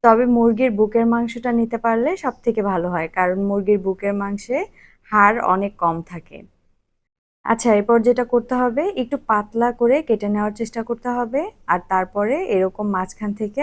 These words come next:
আরও একটু কেটে দিব। এই কাজটা করার ফলে যেটা হয়, মশলাটা ম্যারিনেট করার পর মুরগির মাংসের ভিতর খুব সুন্দরভাবে ঢুকে যায়, আর টেস্টটাও অনেকটা ভালো আসে, তাই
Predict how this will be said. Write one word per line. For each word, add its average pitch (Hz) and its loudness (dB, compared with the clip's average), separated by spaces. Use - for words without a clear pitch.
আরও 180 -2
একটু 196 -4
কেটে 208 -2
দিব। 208 -4
এই 214 4
কাজটা 233 -2
করার 226 2
ফলে 240 2
যেটা 240 0
হয়, 226 -2
মশলাটা 208 -2
ম্যারিনেট 208 -2
করার 226 0
পর 190 0
মুরগির 233 4
মাংসের 214 2
ভিতর 233 0
খুব 311 -4
সুন্দরভাবে 226 0
ঢুকে 190 0
যায়, - -6
আর 185 6
টেস্টটাও 233 4
অনেকটা 208 0
ভালো 190 0
আসে, 202 -2
তাই 190 4